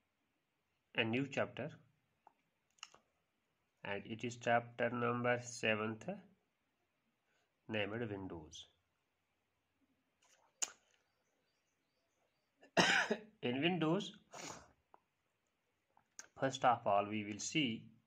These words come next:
what is G U I. G U I, the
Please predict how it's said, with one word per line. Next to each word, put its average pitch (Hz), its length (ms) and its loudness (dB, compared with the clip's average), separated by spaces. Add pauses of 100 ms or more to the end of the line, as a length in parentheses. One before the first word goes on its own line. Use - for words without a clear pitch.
(2750)
what 120 360 2
is 131 380 0 (680)
G 120 160 -2 (240)
U 110 300 -4
I. 98 220 2 (4000)
G 113 140 0
U 180 180 2
I, 135 320 6
the 120 100 -2